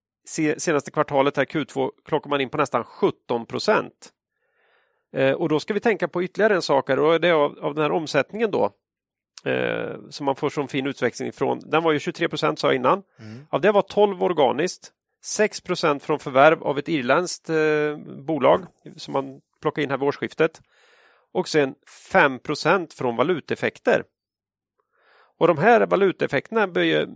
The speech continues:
Speaker 1: mycket liten vinst då de bara för vidare kostnadsökningar i dollar och euro i enlighet med sina standardavtal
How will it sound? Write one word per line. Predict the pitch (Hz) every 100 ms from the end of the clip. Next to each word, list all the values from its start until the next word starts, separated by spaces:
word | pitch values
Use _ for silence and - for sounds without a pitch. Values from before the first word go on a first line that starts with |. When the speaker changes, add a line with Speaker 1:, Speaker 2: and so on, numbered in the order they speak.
| 175 247 349
Speaker 1:
mycket | 269 - _ 240 208
liten | 185 - 147
vinst | 139 117 104 - - _ _ _ _
då | 175
de | 160
bara | 170 147
för | 151
vidare | 147 165 123
kostnadsökningar | 127 180 160 131 120 143 120 - 156 160
i |
dollar | 147 143 123 127
och | 139
euro | 131 123 123 170
i | 143 147
enlighet | 135 117 -
med | 127
sina | 135 113
standardavtal | - 143 117 113 - 208 -